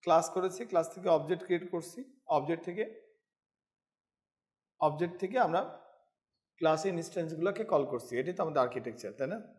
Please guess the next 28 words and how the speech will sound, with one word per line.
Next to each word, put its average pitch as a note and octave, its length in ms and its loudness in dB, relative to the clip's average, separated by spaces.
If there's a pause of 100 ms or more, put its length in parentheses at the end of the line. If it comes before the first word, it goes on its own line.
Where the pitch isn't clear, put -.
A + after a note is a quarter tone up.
(760)
ক্লাস E3 220 4
থেকে F3 220 -2
কি F#3 140 -4
করেছি? F#3 300 2
অবজেক্ট D#3+ 280 4
ক্রিয়েট C#3 240 -4
করেছি। A2+ 380 -10
অবজেক্ট C#3 320 -4
থেকে, B3 280 -4 (720)
অবজেক্টে E3+ 360 0
কি F#3 140 -6
করেছি? F#3 380 0
ক্লাস D3 340 2
ইনস্ট্যান্সগুলো E3+ 960 -2
আমরা D3 280 2
মেইনে D#3+ 280 2
ব্যবহার C3+ 280 2
করেছি, A#2 340 -6
মেইন D3+ 220 -4
ফাংশনে D#3 300 -8
ব্যবহার B2+ 220 2
করেছি। B2+ 160 -4
আমি E3+ 80 -2
একটু E3+ 140 -4
টেকনিক্যাল F3 340 -2
টার্মে B2+ 220 0
চলে A2+ 180 -2
গেলাম। G2 240 -6